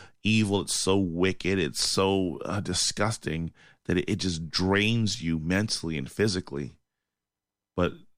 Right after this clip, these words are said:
sometimes we could put ourselves in a position where the worst case scenario could happen and we could potentially lose our lives. This woman basically said, "Our family had a scare tonight that could have been tragic, but God protected our family." Elizabeth, eight years old. So this,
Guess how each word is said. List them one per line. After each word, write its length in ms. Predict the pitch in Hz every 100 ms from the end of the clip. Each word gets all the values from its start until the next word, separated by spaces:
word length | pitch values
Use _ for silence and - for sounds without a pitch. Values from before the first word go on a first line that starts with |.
| _ _
sometimes 460 | - 98 95 87 85
we 80 | 87
could 160 | -
put 100 | 85
ourselves 360 | 82 - 80 73
in 80 | 73
a 40 |
position 460 | 73 78 80 73 73
where 300 | 71 71 65
the 80 | 80
worst 340 | 78 78 -
case 200 | 80 76
scenario 340 | - 76 73 73
could 140 | 73
happen 320 | 80 73 69
and 100 | 76
we 60 | 76
could 140 | 71
potentially 400 | - 76 73 71
lose 180 | 78 71
our 100 | 69
lives. 520 | 71 76 64 62 - - _ _ - _ _ _ _ _ _ _ _ _ _ _ _ _ _
This 140 | - 104
woman 260 | 98 87
basically 420 | 80 85 - - 85
said, 320 | - 80 80
"Our 180 | 90 95
family 480 | - 92 95 101
had 180 | 98 87
a 60 | 82
scare 320 | - 80 80
tonight 480 | - 71 69 65 -
that 160 | 76
could 160 | - 76
have 240 | 76 67
been 160 | 78 71
tragic, 480 | - 82 71 - 58
but 180 | 71 71
God 300 | 78 76 -
protected 400 | 76 71 - 71
our 100 | 71
family." 500 | 67 67 67 67 - -
Elizabeth, 540 | 80 90 73 65 69 - _ -
eight 260 | 87 85
years 260 | 87 87 80
old. 300 | 78 69 -
So 140 | 85
this, 280 | 98 -